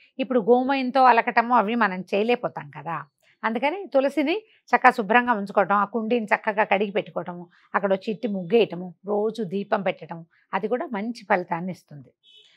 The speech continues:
తర్వాత ఈ కార్తీక మాసంలో శివుని జిల్లేడు పువ్వులతో పూజించిన వాడు దీర్ఘాయువై అంత్యాన మోక్షాన్ని పొందుతాడు. జిల్లేడు అంటే మన వైపు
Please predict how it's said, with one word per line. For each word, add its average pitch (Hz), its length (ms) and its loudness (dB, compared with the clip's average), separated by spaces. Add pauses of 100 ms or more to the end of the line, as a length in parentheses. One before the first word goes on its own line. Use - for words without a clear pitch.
(320)
తర్వాత 214 340 6
ఈ 214 160 2
కార్తీక 262 460 8
మాసంలో 240 600 8 (420)
శివుని 311 360 4
జిల్లేడు 294 480 6
పువ్వులతో 311 440 6
పూజించిన 247 520 2
వాడు 233 280 10
దీర్ఘాయువై 240 760 6
అంత్యాన 247 500 6
మోక్షాన్ని 202 520 0
పొందుతాడు. 165 520 -6 (420)
జిల్లేడు 285 460 6
అంటే 262 240 2
మన 214 300 2
వైపు 254 480 4